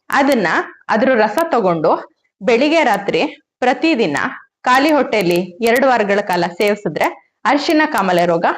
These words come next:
ಬೇಗ ಗುಣಮುಖ ಆಗುತ್ತೆ. ನೆಕ್ಸ್ಟ್ ಅರ್ಧ ಕಪ್ಪು ದಾಳಿಂಬೆ ಹಣ್ಣ್ ರಸಕ್ಕೆ ಒಂದು ಟೇಬಲ್ ಸ್ಪೂನ್ ಅಷ್ಟು, ಆ, ಬೇವಿನ ರಸನ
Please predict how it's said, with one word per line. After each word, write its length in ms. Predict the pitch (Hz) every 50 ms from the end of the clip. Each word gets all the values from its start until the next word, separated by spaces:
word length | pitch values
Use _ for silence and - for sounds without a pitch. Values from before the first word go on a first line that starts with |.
| - - 214
ಬೇಗ 220 | 196 240 240 240 247
ಗುಣಮುಖ 440 | 240 262 226 196 185 185 190 185 -
ಆಗುತ್ತೆ. 540 | 147 - 151 - - - - - _ _ _
ನೆಕ್ಸ್ಟ್ 260 | 440 - - - - 185 175 - - - - - _ _ _ _ -
ಅರ್ಧ 220 | 226 240 247 254 339 - 349
ಕಪ್ಪು 500 | 302 262 - - - 185 190 233 - - - 220 196
ದಾಳಿಂಬೆ 480 | 226 214 240 277 311 311 285 269 285
ಹಣ್ಣ್ 160 | 277 269 254 202
ರಸಕ್ಕೆ 800 | 202 233 226 - - 220 - - - 151 - 277 294 - _ _
ಒಂದು 560 | - 202 202 233 254 311 339 330 349 311 - -
ಟೇಬಲ್ 360 | 233 233 233 220 254 262 247
ಸ್ಪೂನ್ 320 | 254 - - 226 208 190
ಅಷ್ಟು, 520 | 180 180 185 - - 208 285 - - - - - _ _ - _ _ _ -
ಆ, 180 | 226 220 214 208 202 196 196 202 190 180 190
ಬೇವಿನ 560 | 254 254 269 294 311 330 294 294 277 254 240 220 208 202 196 196 190 180 180 170 - - - - _ _ _ _ -
ರಸನ 420 | 214 233 247 240 247 220 190 165